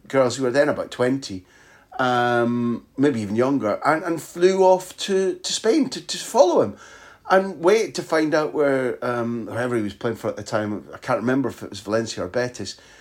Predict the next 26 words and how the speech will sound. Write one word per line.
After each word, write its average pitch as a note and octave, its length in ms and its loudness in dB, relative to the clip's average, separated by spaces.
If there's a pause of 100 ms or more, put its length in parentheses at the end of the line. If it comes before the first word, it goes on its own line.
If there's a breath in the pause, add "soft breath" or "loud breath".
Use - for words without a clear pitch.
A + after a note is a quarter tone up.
(200 loud breath)
where D#3+ 160 8
the B2+ 80 0
training C#3 340 4
camp B2 280 2
was, A#2+ 600 -2
probably G#2+ 300 0
Valencia. A2 540 -4 (380 loud breath)
And E3 80 -2
they D#3 60 4
got D#3+ 160 6
the A#2+ 80 -6
training C#3+ 340 2
camp C3 380 2
and C3 80 -2
they B2 60 -2
pitch - 300 -2
up B2+ 220 0
in, A#2+ 500 -6
you C#3+ 80 -8
know, A2+ 280 -6 (260)
early A#2+ 380 2
August A#2 500 2
for, G#2+ 240 -6
for - 180 -12
pre-season A2 520 -8
training, A#2 420 0